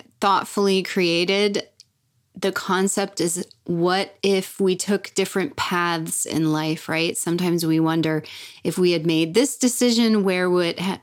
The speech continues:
where would it have led? If we made this decision,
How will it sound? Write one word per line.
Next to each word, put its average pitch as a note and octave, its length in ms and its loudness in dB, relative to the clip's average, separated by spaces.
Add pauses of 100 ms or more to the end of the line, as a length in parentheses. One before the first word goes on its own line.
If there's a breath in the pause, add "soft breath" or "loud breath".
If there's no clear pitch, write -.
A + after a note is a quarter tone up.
where G#3 260 2
would F#3+ 200 2
it F3+ 240 0
have E3 380 -4
led? G#3 500 2 (380 loud breath)
If - 140 -4
we E3+ 140 4
made D3+ 420 0
this B3 260 2
decision, G3+ 840 4